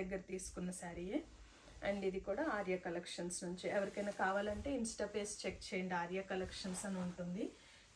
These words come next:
చాలా మంచి కలెక్షన్ and చాలా రీజనబుల్ ప్రైసెస్లో ఉంటాయి. ఇక్కడ మేము వన్ టైమ్ యూజే కాబట్టి నేనే ఎక్కువ కాస్ట్ వద్దని చెప్తే ఈ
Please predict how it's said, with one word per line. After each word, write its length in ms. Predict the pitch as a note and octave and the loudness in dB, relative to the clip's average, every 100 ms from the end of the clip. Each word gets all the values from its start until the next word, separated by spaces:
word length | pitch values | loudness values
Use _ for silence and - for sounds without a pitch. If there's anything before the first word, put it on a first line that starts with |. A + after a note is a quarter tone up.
| - | 2
చాలా 220 | G3 A3 A#3 | 4 4 2
మంచి 260 | G#3+ G#3+ - A3+ | 2 0 4 6
కలెక్షన్ 440 | G#3 G#3 - E4 | 8 6 2 4
and 100 | C#4+ A#3+ | 4 6
చాలా 200 | G#3+ G#3 | 6 6
రీజనబుల్ 540 | G#3 G#3 F#3+ G#3+ G#3 G#3+ | 2 0 0 0 0 0
ప్రైసెస్లో 540 | F#3+ F#3 F#3 F#3 - G3 F#3 | 2 2 2 -2 0 0 0
ఉంటాయి. 360 | F3+ E3+ F3+ C4+ - - - - | 0 0 2 2 0 -16 -12 -8
ఇక్కడ 200 | - G#3+ G#3 | -2 0 0
మేము 220 | G3+ G3+ G3+ G#3 - - - - - - G3 | 0 0 0 -2 -8 -20 -18 -18 -16 2 4
వన్ 160 | G3 - | 4 4
టైమ్ 220 | A3 A3 A3 | 4 6 4
యూజే 260 | G#3+ G#3+ G3+ | 0 0 2
కాబట్టి 360 | G3 G3 F#3+ C4 C4+ | 2 2 0 2 4
నేనే 360 | G3+ G3 G#3 F#3 | 4 2 0 -2
ఎక్కువ 220 | G3 - A3 - | -4 -4 -4 0
కాస్ట్ 560 | F#3+ F#3+ - - - F#3+ F3+ F3 F#3 - - - - | 2 0 -2 -10 -2 2 4 2 -2 -8 -20 -14 -4
వద్దని 360 | G3 F#3 G3 G3+ F#3+ | -2 0 0 0 -2
చెప్తే 280 | F#3 - | -2 -2
ఈ 60 | D4 | 0